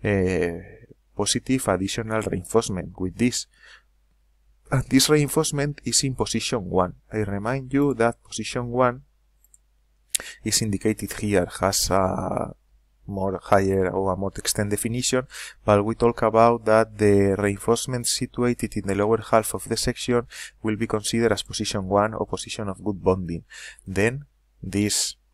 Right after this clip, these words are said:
reinforcement of, this additional reinforcement of two bars of sixteen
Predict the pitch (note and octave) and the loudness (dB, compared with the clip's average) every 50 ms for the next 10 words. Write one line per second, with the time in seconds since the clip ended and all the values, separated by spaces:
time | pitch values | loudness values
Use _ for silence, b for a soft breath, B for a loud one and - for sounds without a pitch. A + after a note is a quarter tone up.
0 | _ _ - - A2 G#2+ G#2 - B2 B2 - - B2 A#2+ A#2 - G#2+ - - - | _ _ -8 -6 -6 -4 0 0 0 0 0 -2 -4 -6 -2 -4 -6 -6 -6 -12
1 | _ - A2 G#2+ - - G#2+ G#2+ G#2 - A2 G#2+ G#2 G#2+ G#2+ G#2+ - - B2 A#2+ | _ -10 -8 -6 -4 -2 -2 -2 -2 -2 -4 -2 0 0 0 -2 0 0 -2 -2
2 | A#2+ B2 A#2+ A2+ G#2 G2 - - - G#2+ G2 G#2 - - G#2 - - G#2+ - - | -2 -8 -6 -6 -6 -6 -6 -6 -8 -6 -6 -4 -6 -6 -8 -8 -8 -10 -8 -4
3 | - C3+ C#3 D3 | -2 -4 -4 -4